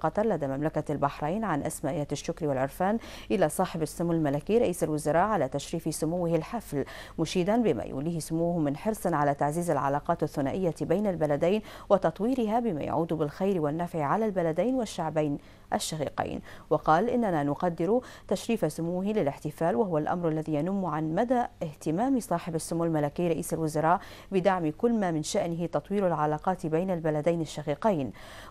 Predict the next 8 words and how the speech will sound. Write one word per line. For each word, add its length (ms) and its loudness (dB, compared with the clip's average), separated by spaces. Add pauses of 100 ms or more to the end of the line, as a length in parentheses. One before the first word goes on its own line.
منوها 460 6
السفير 540 0
بما 200 2
تشهده 400 -2
مملكة 500 -2
البحرين 520 0
من 160 0
نهضة 280 -2